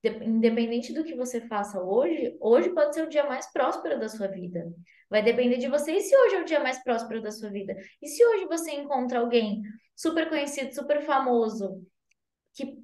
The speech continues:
que vai te gerar um papo, que vai te gerar uma oportunidade porque você tava bem vestida, porque você tava confiante, porque quando a gente tá bem vestida, a gente se sente confiante também, né, Van?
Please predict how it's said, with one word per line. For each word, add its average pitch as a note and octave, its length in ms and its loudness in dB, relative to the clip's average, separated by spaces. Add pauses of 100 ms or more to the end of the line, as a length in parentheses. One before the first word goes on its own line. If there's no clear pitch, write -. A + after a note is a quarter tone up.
(160)
que C4 240 -6
vai C4+ 240 6
te C#4 160 -2
gerar B3+ 260 4
um C4 180 -4
papo, D4 640 -2 (260)
que B3 120 -10
vai B3 160 4
te B3 80 0
gerar B3 180 6
uma B3 120 4
oportunidade B3 760 2
porque C#4+ 220 -2
você B3+ 500 2 (600)
tava A3 220 2
bem A3 200 2
vestida, G#3+ 640 -2
porque G#3+ 240 0
você A3+ 260 -2
tava A3 360 -2
confiante, A#3+ 560 2
porque G#3+ 160 -6
quando A3+ 180 0
a A#3+ 60 0
gente A#3+ 200 -2
tá B3 80 -2
bem A3 220 0
vestida, A3 300 -2
a C#4+ 40 0
gente D4 200 -6
se E4 80 -6
sente D4+ 260 -10
confiante C#4+ 560 -6
também, A3+ 380 -4
né, F#3 240 -6
Van? F3+ 280 -4